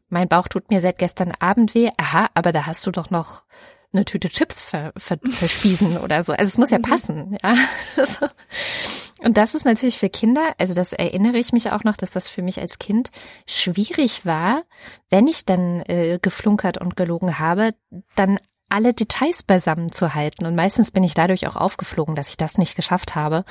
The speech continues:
Speaker 1: weil an irgendeiner Stelle ich nicht aufgepasst habe und dann war klar so, „Aber Entschuldigung, da, da hast du das, hast du aber das und das gemacht, das passt doch überhaupt nicht zusammen.“ Das ist ja okay, scheiße,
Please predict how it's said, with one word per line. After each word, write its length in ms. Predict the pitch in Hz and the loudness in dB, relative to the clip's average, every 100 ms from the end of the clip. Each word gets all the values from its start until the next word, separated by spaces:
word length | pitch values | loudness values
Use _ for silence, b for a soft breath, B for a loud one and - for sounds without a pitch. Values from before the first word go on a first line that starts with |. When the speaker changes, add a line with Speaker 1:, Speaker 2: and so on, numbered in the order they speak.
| B B B B | B B B B
Speaker 1:
weil 260 | - 165 160 | 0 2 2
an 140 | 180 - | -2 0
irgendeiner 340 | 180 190 185 175 | 2 4 4 2
Stelle 400 | - 165 175 - | 2 2 2 0
ich 200 | - - | -2 -2
nicht 160 | - | 0
aufgepasst 500 | 156 - - 165 - | -2 -2 -2 -2 -2
habe 180 | 160 - | -4 -4
und 200 | 190 170 - | -10 -12 -4
dann 300 | 165 160 165 | -4 -2 -6
war 80 | |
klar 260 | 156 - 160 | -6 -4 -4
so, 180 | 170 170 | -4 -4
„Aber 340 | 165 156 156 - _ _ | -2 0 -2 -4 _ _
Entschuldigung, 580 | - 190 196 180 165 - B B B B _ _ _ | 2 2 6 4 2 -4 B B B B _ _ _
da, 220 | 180 180 | 4 4
da 240 | 165 160 | 4 2
hast 180 | 170 - | 2 -2
du 60 | 175 | -4
das, 320 | 170 - - | -4 -4 -2
hast 220 | 165 180 | -2 0
du 40 | 185 | 0
aber 120 | 165 | 2
das 200 | 165 - | 0 2
und 100 | 175 | 2
das 200 | 175 - | 2 2
gemacht, 320 | 220 165 151 | 2 2 -4
das 180 | 151 - | -8 -8
passt 320 | - 180 - | -4 -4 0
doch 100 | 185 | -2
überhaupt 400 | 170 156 160 - | 0 -4 -4 -6
nicht 160 | 170 - | -6 -4
zusammen.“ 400 | 170 160 165 160 | -4 -4 -4 -6
Das 120 | 156 | -8
ist 60 | 147 | -6
ja 80 | |
okay, 400 | 131 - 156 156 - | -6 -6 -4 -4 -6
scheiße, 380 | - 147 151 | -8 -6 -2